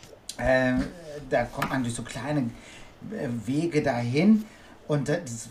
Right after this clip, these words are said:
Gebäude, was sie da haben, um Weinen al-, Weine als Probierstube oder zum Einlagern, äh, zu präsentieren, das ist wunderbar. Das ist wirklich, das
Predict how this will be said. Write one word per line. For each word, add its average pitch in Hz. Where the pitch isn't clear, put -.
Gebäude, 135
was 156
sie 160
da 143
haben, 143
um 139
Weinen 151
al-, 131
Weine 143
als 135
Probierstube 127
oder 120
zum 131
Einlagern, 131
äh, 131
zu 120
präsentieren, 127
das 131
ist 113
wunderbar. 117
Das 110
ist -
wirklich, 135
das 127